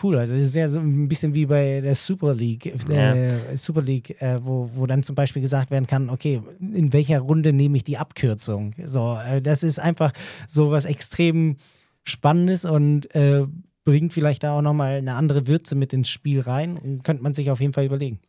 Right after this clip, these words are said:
Speaker 2: Ja, ein Argument ist ja, äh, auch, dass es ja die Möglichkeit des Protests gibt, bei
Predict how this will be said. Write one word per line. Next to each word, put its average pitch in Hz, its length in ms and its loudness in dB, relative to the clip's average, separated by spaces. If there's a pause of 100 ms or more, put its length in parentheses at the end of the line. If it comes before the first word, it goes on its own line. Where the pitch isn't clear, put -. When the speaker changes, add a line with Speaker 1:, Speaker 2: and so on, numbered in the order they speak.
(120)
Speaker 2:
Ja, 107 220 -2
ein 123 160 0
Argument 123 360 2
ist 104 180 -4
ja, 113 320 4
äh, 76 260 -2
auch, 113 260 -2
dass - 320 -4
es - 160 -4
ja 104 280 0
die 104 600 -8 (160)
Möglichkeit 123 800 0
des 117 120 -4
Protests - 680 -4
gibt, - 360 -4 (120)
bei 101 340 2